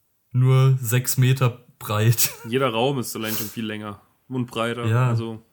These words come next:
Speaker 2: das war,
Speaker 1: Das ist echt
Speaker 2: das war
Speaker 1: komisch.
Speaker 2: Quatsch, aber er muss auf jeden Fall irgendwo auf dem Schulgelände bleiben. Also, erstmal freut sich Bart, dass er gehen darf, aber das Schulgelände ist wohl doch größer als sechs Meter und deswegen kann er in Willys Schuppen unterrichtet werden,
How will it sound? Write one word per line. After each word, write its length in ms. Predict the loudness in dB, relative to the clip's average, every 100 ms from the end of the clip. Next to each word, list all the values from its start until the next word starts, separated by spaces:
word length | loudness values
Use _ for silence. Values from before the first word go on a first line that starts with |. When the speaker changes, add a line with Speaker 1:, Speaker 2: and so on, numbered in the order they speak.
| _ _ _ _ _
Speaker 2:
das 200 | -8 -4
war, 300 | -2 0 0
Speaker 1:
Das 100 | -2
ist 60 | -4
echt 140 | -6
Speaker 2:
das 120 | -6 -4
war 100 | -4
Speaker 1:
komisch. 140 | 0
Speaker 2:
Quatsch, 140 | -2 -2
aber 140 | -2
er 60 | 0
muss 140 | 0 -2
auf 120 | -4
jeden 160 | -4 -4
Fall 120 | -6
irgendwo 440 | -4 -6 -4 -4 -4
auf 80 | -6
dem 80 | -8
Schulgelände 840 | -10 -6 -4 -2 -2 -4 -6 -8
bleiben. 360 | -8 -6 -6 -4
Also, 340 | -4 -2 -4 -4 -20 -8
erstmal 260 | -6 -2 -4
freut 240 | -2 -4
sich 100 | -4
Bart, 140 | -4 -4
dass 120 | -2
er 80 | -6
gehen 300 | -6 -8 -4
darf, 180 | -6 -6
aber 200 | -6 -4
das 120 | -6
Schulgelände 640 | -6 -4 -2 -2 -4 -4 -6
ist 140 | -4
wohl 160 | -2 -2
doch 240 | -4 -8
größer 340 | -4 -4 -2
als 140 | -4 -4
sechs 240 | -8 -8
Meter 380 | -6 -6 -4 -6
und 100 | -6
deswegen 460 | -8 -10 -6 -6 -6
kann 200 | -8 -8
er 120 | -6
in 300 | -6 -6 -6
Willys 360 | -6 -6 -6 -8
Schuppen 300 | -10 -8 -8
unterrichtet 640 | -8 -6 -6 -8 -10 -12
werden, 440 | -8 -6 -6 -8